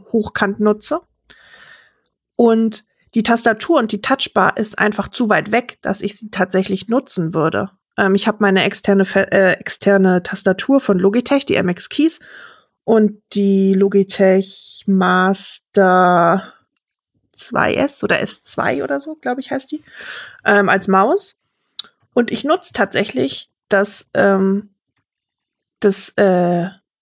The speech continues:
die Ta-, Touchbar fast nie. Ähm, ich will mich mal ein bisschen zwingen, die mehr zu nutzen, denn ich fand, als die rauskam, fand ich das mega cool. Ähm,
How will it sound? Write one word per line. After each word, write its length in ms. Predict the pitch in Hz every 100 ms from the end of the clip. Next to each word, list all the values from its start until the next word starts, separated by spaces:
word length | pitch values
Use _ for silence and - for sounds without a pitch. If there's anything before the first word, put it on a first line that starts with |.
| -
die 80 | 196
Ta-, 240 | - 220 -
Touchbar 460 | 220 214 - 180
fast 420 | 208 - 202 - 226
nie. 360 | 247 190 208 _ -
Ähm, 500 | 214 208 208 214 - - -
ich 200 | 214 214
will 120 | 262
mich 180 | 311 311
mal 100 | 220
ein 80 | 220
bisschen 300 | 226 240 214
zwingen, 280 | - 233 247
die 100 | 208
mehr 200 | 202 202
zu 120 | 208
nutzen, 480 | 196 214 - 311 320
denn 180 | 202 208
ich 140 | -
fand, 420 | - 202 262 381 - - - - - -
als 200 | 220 226
die 100 | 214
rauskam, 760 | 196 185 240 - - 151 165 294 -
fand 200 | - 185
ich 80 | 214
das 200 | 175 -
mega 340 | 180 180 180 -
cool. 280 | - 117 392 _ _ _ -
Ähm, 520 | 208 202 202 202